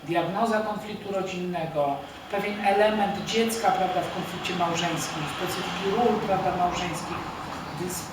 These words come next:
specyficzna dynamika w ogóle konfliktu rodzinnego. Tutaj generalnie co do treści byłaby zgoda i, i w tych standardach to znajdziemy i znajdziemy to w standardach Stowarzyszenia Mediatorów Rodzinnych, to powinno się połączyć. Problem się p-, pojawi na poziomie już takim wykonawczym,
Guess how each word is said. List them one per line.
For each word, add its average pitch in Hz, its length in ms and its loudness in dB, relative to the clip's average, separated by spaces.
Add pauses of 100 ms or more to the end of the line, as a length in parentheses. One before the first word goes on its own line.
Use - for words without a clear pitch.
(120)
specyficzna - 640 -2
dynamika 202 480 0
w 180 80 -2
ogóle 185 180 -4
konfliktu 185 460 -6
rodzinnego. 175 520 -4 (280)
Tutaj 349 220 2
generalnie 285 460 0
co 277 100 -2
do 262 100 -2
treści 233 320 -2
byłaby 196 260 2
zgoda 190 460 2
i, 247 200 -2 (260)
i 269 160 0
w - 160 -10
tych 285 180 0
standardach 226 580 4
to 196 80 -4
znajdziemy 196 500 0
i 170 40 -4
znajdziemy 185 360 -2
to - 140 -6
w - 60 -8
standardach 180 480 -2
Stowarzyszenia 175 480 -4
Mediatorów 165 500 -6
Rodzinnych, 175 380 -6 (400)
to 285 100 2
powinno 226 300 -2
się - 200 -4
połączyć. - 480 -6 (360)
Problem 285 280 6
się 285 120 2
p-, - 240 -4
pojawi 240 460 2
na 226 120 2
poziomie 226 400 -2
już - 120 -4
takim - 260 -6
wykonawczym, 214 760 0